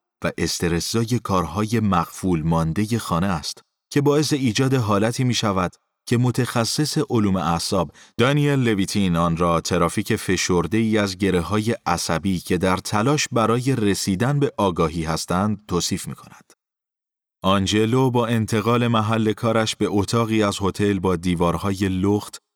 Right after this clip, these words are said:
با آرام کردن دستگاه حافظه رابطه‌ای،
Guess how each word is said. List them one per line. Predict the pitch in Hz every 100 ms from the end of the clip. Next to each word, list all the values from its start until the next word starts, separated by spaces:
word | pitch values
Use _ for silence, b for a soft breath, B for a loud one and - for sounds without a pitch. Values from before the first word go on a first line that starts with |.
| _
با | 85 82
آرام | 85 90 85
کردن | 85 90 87 101 120
دستگاه | 113 104 90 - 113 110 113
حافظه | 101 90 101 92 107 107
رابطه‌ای، | 107 92 87 - 87 117